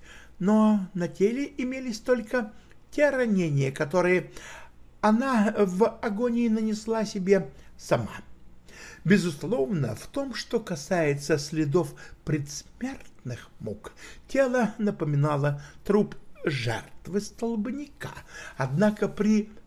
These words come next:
тетанусе конец не наступил бы так быстро и без предупреждения. Либо доктор Ламбет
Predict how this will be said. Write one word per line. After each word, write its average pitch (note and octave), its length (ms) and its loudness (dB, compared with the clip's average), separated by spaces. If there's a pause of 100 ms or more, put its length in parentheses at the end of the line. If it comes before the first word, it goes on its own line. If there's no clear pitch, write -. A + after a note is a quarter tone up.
(440)
тетанусе - 1080 -10 (300)
конец B3+ 560 0 (220)
не G3 200 4
наступил F#3+ 800 -4
бы C#4+ 180 -8
так - 420 -6 (380)
быстро B3 800 0 (200)
и C4 160 0
без A3 520 -2 (160)
предупреждения. F#3+ 1400 -4 (460)
Либо B3+ 320 6
доктор B2+ 600 -2
Ламбет C3+ 720 -4